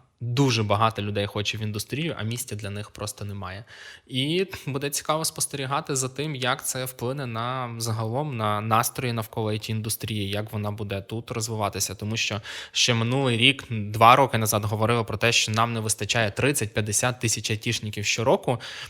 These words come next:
Окей, у нас повномасштабна війна почалась, це сильно вплинуло на те, що міжнародні компанії перестали заходити в Україну.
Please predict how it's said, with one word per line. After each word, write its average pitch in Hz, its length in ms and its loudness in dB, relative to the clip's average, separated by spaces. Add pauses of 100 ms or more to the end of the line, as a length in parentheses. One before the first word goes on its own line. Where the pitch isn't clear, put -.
(300)
Окей, 131 300 8
у 110 40 2
нас 110 180 2
повномасштабна 110 640 0
війна 131 240 6
почалась, 107 440 0
це - 140 -2
сильно 123 420 8
вплинуло 110 520 4
на 107 80 0
те, 113 160 2
що - 180 0
міжнародні 117 540 6
компанії 107 440 2
перестали 101 460 -2
заходити 98 480 -6
в 98 60 -10
Україну. 139 540 -2